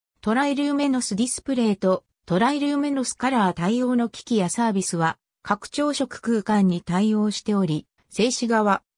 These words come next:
Adobe アールジービーと漆黒、動画はザビワイクの標準規格に準拠している。トライルーメノスカラー対応のミラーレス一眼カメラ、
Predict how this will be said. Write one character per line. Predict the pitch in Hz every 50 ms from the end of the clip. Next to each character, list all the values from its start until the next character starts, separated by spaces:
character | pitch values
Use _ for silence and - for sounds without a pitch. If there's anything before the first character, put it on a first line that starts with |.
| _ -
Adobe | 170 180 190 254 247 277 277 277
ア | 277 294 285
ー | 277
ル | 240 226
ジ | 208 233
ー | 226 208 208 202
ビ | 220 196 180 175
ー |
と | - 180 165
漆 | - - 165 - _ _
黒、 | - 220 240 - _ - - 165 160 - _ _ _ _ -
動 | 175 190 240 233
画 | 226 220 202 190
は | 185 180 - - _ _ _ -
ザ | - 170 170
ビ | 165 226 285
ワ | 277 277
イ | 294 269
ク | - - 214
の | 190 190 185
標 | - 190 226 269 269
準 | 233 262 269
規 | 262 - - -
格 | - 277 - - 196
に | 196 175 151
準 | - 208 240 254 240
拠 | - - - 226
し | 190 - -
て | - 185
い | 165 151 143 135
る。 | 139 143 - _ _ _ _ _ _ _ _ _ _
ト | - 165 185
ラ | 226 247 285
イ | 294
ル | 285 285
ー | 285 285
メ | 285 285
ノ | 277 254 254
ス | - - -
カ | - - 175
ラ | 196 247 285
ー | 285
対 | - 269 277 269 254 233
応 | 220 208 190
の | 180 165
ミ | 165 170 170
ラ | 175 240 262 254
ー | 233
レ | 220 214
ス | 196 - 160
一 | 151 151 - - 208 190
眼 | 180 180 196 202
カ | - 226 226
メ | 214 196 165
ラ、 | 151 139 131